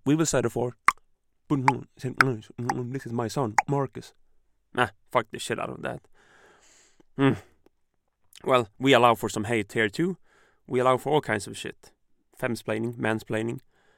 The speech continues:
bro science, girl science, dead science, alive science, all kinds of shit in this, the Face It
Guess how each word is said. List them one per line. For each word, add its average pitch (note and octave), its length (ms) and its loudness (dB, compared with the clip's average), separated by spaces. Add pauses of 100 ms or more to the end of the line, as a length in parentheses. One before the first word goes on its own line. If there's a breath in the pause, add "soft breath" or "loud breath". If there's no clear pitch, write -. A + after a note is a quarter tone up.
(540)
bro E3 140 4
science, D#3+ 300 0
girl C3+ 200 4
science, B2+ 440 -2 (320)
dead C3+ 280 6
science, A#2 580 2 (340)
alive C3 320 6
science, A2 400 0
all F3 180 8
kinds A#2+ 300 -2
of G#2 100 -10
shit - 320 -4 (640)
in G#2 160 -4
this, G#2+ 300 -6 (560)
the G2 360 -4
Face - 460 -4
It - 80 -20